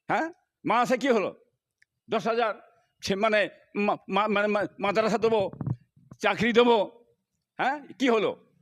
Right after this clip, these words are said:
ফুটপাথ হিসেবে আইটি কলেজ, বিশ্বমানের পর্যটন, মুসাফেরখানা, ফুটপাথ সব দেবো বলে কই, কি হলো কি? করেছে কিছু? দিয়েছে? খালি মুখের বুলি এই রাজ্য সরকারের, এই মুখের বুলি ছাড়া কিছু নেই। এই মিথ্যুক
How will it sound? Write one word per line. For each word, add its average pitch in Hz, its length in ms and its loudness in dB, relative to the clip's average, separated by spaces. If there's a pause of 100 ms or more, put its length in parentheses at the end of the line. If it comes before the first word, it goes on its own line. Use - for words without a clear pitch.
(120)
ফুটপাথ 233 320 0
হিসেবে 220 180 0
আইটি 214 260 -2
কলেজ, 226 320 0 (380)
বিশ্বমানের 240 540 0
পর্যটন, 214 480 2 (460)
মুসাফেরখানা, 233 680 0 (500)
ফুটপাথ 226 360 0
সব 226 160 -2
দেবো 233 140 4
বলে 233 160 2
কই, 233 160 2
কি 254 140 -4
হলো 240 220 2
কি? 185 160 -6 (640)
করেছে 156 380 -2
কিছু? 294 200 0 (540)
দিয়েছে? 240 400 2 (400)
খালি 202 200 0
মুখের 208 340 2
বুলি 214 280 4 (360)
এই 180 100 2
রাজ্য 180 280 0
সরকারের, 180 480 0 (460)
এই 156 160 -2
মুখের 180 220 0
বুলি 185 280 0
ছাড়া 202 240 -2
কিছু 202 240 -4
নেই। 196 180 0 (720)
এই 139 80 -4
মিথ্যুক 214 440 0